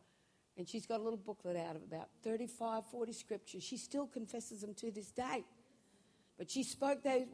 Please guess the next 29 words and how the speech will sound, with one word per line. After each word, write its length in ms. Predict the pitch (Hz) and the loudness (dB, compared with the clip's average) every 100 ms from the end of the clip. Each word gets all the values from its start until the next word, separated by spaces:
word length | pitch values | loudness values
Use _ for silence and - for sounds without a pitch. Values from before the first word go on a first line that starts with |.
| 254 | 0
those 260 | 247 240 240 | 2 0 -2
words 260 | 247 247 247 | 0 2 4
out 160 | 233 - | 4 4
every 380 | 269 254 226 254 | -2 -2 -2 -2
day, 380 | 240 233 202 - - _ - | 0 -2 -4 -10 -18 _ -4
every 300 | 277 247 277 | -2 0 0
day, 320 | 254 247 - - - - - - | 2 0 -2 -6 -20 -20 -20 -2
every 240 | 277 254 269 | 2 2 2
day 320 | 262 233 - | 2 0 -2
for 80 | - | -6
several 380 | - 262 226 254 | 0 0 2 0
weeks. 540 | 247 233 - - - - _ _ _ _ _ _ _ _ _ _ _ 214 | 0 -2 -4 -6 -6 -12 _ _ _ _ _ _ _ _ _ _ _ -4
And 100 | 247 | -2
I, 240 | 247 277 269 | -2 -2 -2
I, 160 | 240 254 226 277 | -2 0 2 2
I'm 120 | 277 | 2
challenged 500 | - 262 294 269 - | 2 4 4 4 2
by 160 | 247 | 2
that, 300 | 214 202 175 - - | 4 0 0 -6 -6
because 280 | 233 269 208 | 0 2 2
there's 140 | 247 | 0
times 300 | - 262 269 | 0 0 2
I 80 | 262 | 2
want 180 | 247 226 | 2 0
a 40 | |
breakthrough, 500 | - 214 196 - 247 | 0 0 0 -2 -2
but 120 | 180 | 0
I've 200 | 196 302 | -2 -2
been 160 | 240 | 0